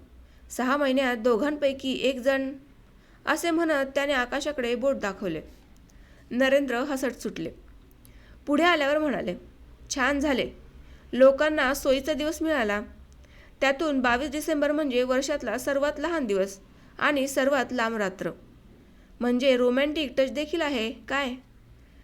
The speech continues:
माझ्यावर मात्र परंपरेचा प्रभाव थोडा बहुत होता. त्यामुळे माझ्या पोटात कालवा कालव सुरू झाली. अंधश्रद्धा ठोकरून देण्याचे असे अनेक प्रसंग माझ्या नंतरच्या आयुष्यात येणार होते,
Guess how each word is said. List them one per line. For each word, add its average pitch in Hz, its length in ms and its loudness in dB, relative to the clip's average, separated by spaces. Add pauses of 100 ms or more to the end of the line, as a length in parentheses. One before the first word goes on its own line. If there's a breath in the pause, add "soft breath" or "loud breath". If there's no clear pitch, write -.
(280 soft breath)
माझ्यावर 269 460 4
मात्र 262 320 0
परंपरेचा 262 600 0
प्रभाव 247 480 0
थोडा 294 240 2
बहुत 302 260 0
होता. 180 240 -4 (840 loud breath)
त्यामुळे 254 460 2 (260 loud breath)
माझ्या 269 320 2
पोटात 302 360 0 (100)
कालवा 247 260 0
कालव 254 240 -2
सुरू 220 220 -2
झाली. 196 280 -4 (1160 soft breath)
अंधश्रद्धा 294 840 2
ठोकरून 320 480 2
देण्याचे 233 580 -2
असे 277 340 0
अनेक 370 340 -4
प्रसंग 269 340 -2
माझ्या 220 380 -4
नंतरच्या 247 440 -4
आयुष्यात 269 300 -2
येणार 247 260 -2
होते, 196 420 -4